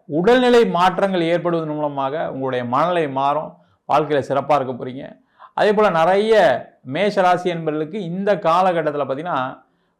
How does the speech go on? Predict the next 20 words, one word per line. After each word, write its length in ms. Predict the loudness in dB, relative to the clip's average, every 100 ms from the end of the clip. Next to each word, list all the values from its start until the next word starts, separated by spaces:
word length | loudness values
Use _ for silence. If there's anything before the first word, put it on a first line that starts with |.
| _
கொடுத்த 520 | -2 2 2 2 0
பணம் 300 | 4 2 2
திருப்பி 260 | 2 0 0
வரல, 520 | 0 0 -2 -2 -4 -10 _
நான் 200 | -6 -4
ஒருத்தர்ட்ட 360 | -4 -4 -6 -4
பணம் 260 | -4 -4
கொடுத்தேன், 540 | -6 -10 -8 -8 -10 -16 _ _ _ _ -8
தந்துட்டு 360 | -6 -4 -6
இருந்தாரு, 600 | -6 -2 -2 -2 -4 -6 -12 -16
இன்ட்ரெஸ்ட் 360 | -12 -8 -8 -8
கொடுத்தாரு, 520 | -12 -8 -8 -8 -10
இல்ல 180 | -10 -8
ஏதோ 200 | -4 -4
ஒரு 200 | -4 -4 -6
இன்கம் 260 | -6 -8 -8 -10
கொடுத்தாரு, 320 | -8 -8 -8
ஏதோ 340 | -8 -2 -2 -2
ஒண்ணு 40 |
இருந்திருக்கும், 480 | -2 -4 -4 -8